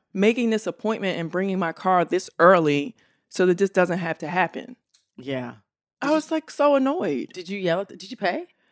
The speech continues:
Speaker 1: I paid before they gave me my car.
Speaker 2: Ah.
Speaker 1: But what happened was, so Juan's car was scheduled to go to them, like, I don't know, the next day. And he was doing, like, a full shebang, like
Speaker 2: Yeah.
Speaker 1: a,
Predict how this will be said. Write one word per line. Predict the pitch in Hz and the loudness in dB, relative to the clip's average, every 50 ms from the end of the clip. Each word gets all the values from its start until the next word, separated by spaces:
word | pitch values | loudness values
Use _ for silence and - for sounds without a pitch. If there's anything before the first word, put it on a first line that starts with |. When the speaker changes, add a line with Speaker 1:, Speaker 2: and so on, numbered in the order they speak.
| _ _ _ _ _ _ _ _ - - | _ _ _ _ _ _ _ _ -6 0
Speaker 1:
I | - 185 185 | 2 2 2
paid | 190 - - 214 226 233 254 220 165 | 2 -2 -2 2 4 4 4 4 2
before | 185 180 - - - 196 190 196 190 | 0 0 0 -2 0 2 4 4 6
they | 180 165 | 4 2
gave | 156 175 160 | 0 -2 -2
me | 160 | -2
my | 147 139 135 - | -2 -4 -4 -4
car. | - - 190 165 143 113 - - | -2 2 2 4 4 4 0 0
Speaker 2:
Ah. | 147 165 175 175 175 175 | 0 0 0 0 0 2
Speaker 1:
But | 175 175 156 | 4 4 4
what | 160 151 | 4 4
happened | 170 180 196 254 294 - 208 180 | 2 2 2 2 2 2 -2 -4
was, | 160 156 151 147 - | -2 -2 -4 -4 -4
so | - 165 160 | -2 -2 -2
Juan's | 151 160 175 202 254 294 302 - | 0 2 4 4 4 4 2 -2
car | - - 202 175 165 | -2 2 4 4 4
was | 165 165 - | 4 0 -2
scheduled | - - 175 160 - 160 151 | -2 0 0 0 0 -4 -6
to | - - | -4 -6
go | 165 170 175 170 170 165 160 160 156 156 156 180 - _ _ _ _ _ _ _ _ _ - | -4 0 2 2 4 4 4 4 4 2 -2 -4 -10 _ _ _ _ _ _ _ _ _ -14
to | - - 175 | -8 -6 -4
them, | 156 175 160 156 151 | -2 -2 -2 -2 -2
like, | 151 147 139 139 - - - _ _ _ _ _ _ _ _ _ - | -2 0 0 -2 -2 -6 -20 _ _ _ _ _ _ _ _ _ -6
I | - 208 | -4 -2
don't | 190 160 | -2 -2
know, | 147 147 | -4 -4
the | 147 | -4
next | 147 156 147 143 - - | -4 -6 -6 -8 -8 -6
day. | 165 147 131 117 | -4 -4 -4 -4
And | - 151 | -8 -6
he | 147 202 269 294 | -2 0 2 2
was | 277 233 190 | 2 2 0
doing, | 175 165 156 151 151 147 | 0 -2 -2 -2 -2 -2
like, | 143 139 143 139 127 - _ _ _ _ _ _ _ _ _ _ _ _ - | -4 -4 -4 -4 -6 -10 _ _ _ _ _ _ _ _ _ _ _ _ -6
a | - 156 | -6 -6
full | - - - 220 214 202 190 | -2 2 6 6 6 6 6
shebang, | - 175 160 180 175 175 180 175 175 170 170 165 | 2 0 4 6 8 8 8 8 6 4 4 4
like | 170 196 | 4 4
Speaker 2:
Yeah. | 180 160 156 147 - | 6 6 6 4 4
Speaker 1:
a, | - | 4